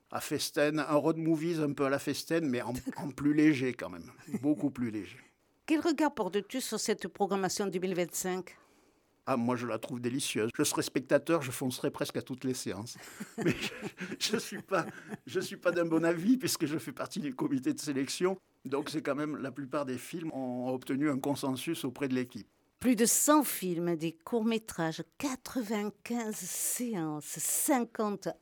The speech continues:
Speaker 2: à côté et trois gros before.
Speaker 1: Alors, les gros before, il y en a déjà eu un vendredi dernier au Pâté, avec la présentation du film de Pierre Richard. Et, euh,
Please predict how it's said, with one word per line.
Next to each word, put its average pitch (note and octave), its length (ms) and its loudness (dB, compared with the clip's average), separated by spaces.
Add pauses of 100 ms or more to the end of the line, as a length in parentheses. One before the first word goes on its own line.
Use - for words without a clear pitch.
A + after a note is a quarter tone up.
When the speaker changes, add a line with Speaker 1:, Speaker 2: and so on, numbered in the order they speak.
(120)
Speaker 2:
à E3+ 120 -4
côté G#3 420 -6 (500)
et C#3+ 140 -4
trois - 560 0
gros C#4+ 400 0 (160)
before. D#3+ 720 -4 (600)
Speaker 1:
Alors, B2+ 160 0
les C#3+ 100 2
gros B2+ 140 0
before, D3 320 0
il D3+ 40 0
y B2+ 40 -4
en A#2+ 80 -4
a A#2 80 -2
déjà C#3+ 260 2
eu C3 160 4
un A#2+ 180 -2 (140)
vendredi C#3+ 500 0
dernier B2 520 0 (160)
au B2 100 -2
Pâté, C#3+ 540 -4 (420)
avec A#2+ 240 -2
la B2+ 100 0
présentation C#3 680 -2
du C#3 120 2
film B2+ 280 2
de A#2 100 -4
Pierre A2 240 -4
Richard. D3 560 -4 (720)
Et, C3 420 0
euh, A2 360 2